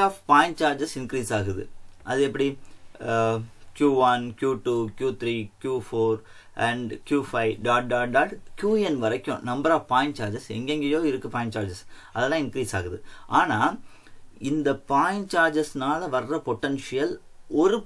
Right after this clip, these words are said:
புள்ளியில, டிஃபரண்ட் பாயிண்ட் சார்ஜஸ்னால வர்ற பொட்டன்ஷியல் ஒரு புள்ளியில எப்படி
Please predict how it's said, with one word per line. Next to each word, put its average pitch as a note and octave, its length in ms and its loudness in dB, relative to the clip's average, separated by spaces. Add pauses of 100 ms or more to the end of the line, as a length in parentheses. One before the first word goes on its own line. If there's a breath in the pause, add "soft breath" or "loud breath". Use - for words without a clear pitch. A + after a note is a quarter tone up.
புள்ளியில, A2 400 -2 (1080)
டிஃபரண்ட் C#3+ 380 0
பாயிண்ட் C#3 280 0
சார்ஜஸ்னால C3+ 600 -2
வர்ற B2 240 0
பொட்டன்ஷியல் B2 460 -4 (460 loud breath)
ஒரு A3+ 160 8 (120)
புள்ளியில D#3 420 2 (140)
எப்படி B2+ 200 -4